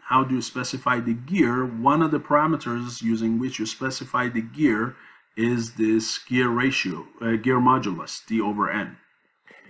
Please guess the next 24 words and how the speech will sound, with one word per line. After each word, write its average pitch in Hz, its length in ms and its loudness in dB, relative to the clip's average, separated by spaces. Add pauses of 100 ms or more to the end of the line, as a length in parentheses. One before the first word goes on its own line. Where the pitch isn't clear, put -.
(220)
Now, 117 180 0
in 113 120 2
the 117 80 2
British 143 420 2
system, 117 600 -2 (240)
we 113 60 -6
use 120 460 0 (100)
the 110 220 2
reciprocal 113 760 2
of 101 180 -2
that, 110 280 -2
which 113 160 -6
is 113 240 -6
N 143 200 4
over 101 300 -8
D. 123 400 0 (1300)
Okay, 117 540 2
and 117 440 -2
we 110 120 -2
call 117 460 0
this 120 220 -4
guy 110 420 0 (100)
diametral 107 720 -2 (100)
pitch. - 440 -8